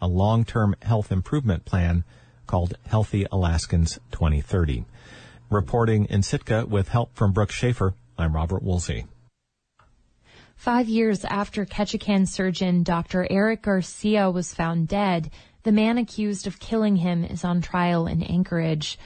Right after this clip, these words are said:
Speaker 2: The state of Alaska is accusing thirty-eight-year-old Jo-, Jordan Joplin of killing Garcia and attempting to ship Garcia's valuables to Washington state.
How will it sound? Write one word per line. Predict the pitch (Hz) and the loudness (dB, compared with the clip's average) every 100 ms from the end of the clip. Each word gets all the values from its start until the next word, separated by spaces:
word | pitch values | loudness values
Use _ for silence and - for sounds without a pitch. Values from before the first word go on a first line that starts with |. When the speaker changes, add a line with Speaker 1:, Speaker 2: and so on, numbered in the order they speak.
| - _ - | -20 _ -4
Speaker 2:
The | |
state | 185 - 196 | -2 0 0
of | 185 | 2
Alaska | 180 175 180 - 185 175 | 2 2 0 -2 0 0
is | 180 180 | 0 -2
accusing | 185 - 208 196 185 180 | -2 -2 0 0 2 2
thirty-eight-year-old | 165 185 190 185 180 - 170 180 175 160 | 2 0 2 2 2 0 -2 0 -2 -2
Jo-, | 185 175 185 - | 0 0 -2 -4
Jordan | 170 202 214 202 | 0 2 4 4
Joplin | 180 185 214 - 196 180 175 - - | 4 2 0 -2 -2 0 -2 -4 -12
of | - - | -12 -6
killing | - 262 285 233 | 0 2 2 2
Garcia | 185 170 - 185 175 170 170 | 0 0 -4 -2 0 0 0
and | 185 185 | 0 2
attempting | 190 - 233 240 302 285 | 0 -2 -2 -2 -2 -2
to | 247 | -2
ship | - 202 - | -2 -4 0
Garcia's | 196 - 185 175 160 | -2 0 0 0 0
valuables | 190 208 247 185 175 165 - | 0 2 2 0 -2 -4 -2
to | 214 | 0
Washington | 180 160 - 185 156 170 | 2 0 0 0 2 0
state. | - - 208 190 - | -2 0 2 2 -2